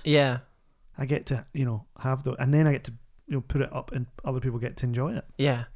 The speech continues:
Speaker 1: And I also feel like, without sounding too cheesy, they'd had such a journey, like,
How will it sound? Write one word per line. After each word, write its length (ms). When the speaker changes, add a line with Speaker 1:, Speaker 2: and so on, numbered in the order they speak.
Speaker 1:
And 140
I 40
also 240
feel 200
like, 240
without 300
sounding 320
too 180
cheesy, 380
they'd 160
had 200
such 280
a 80
journey, 400
like, 260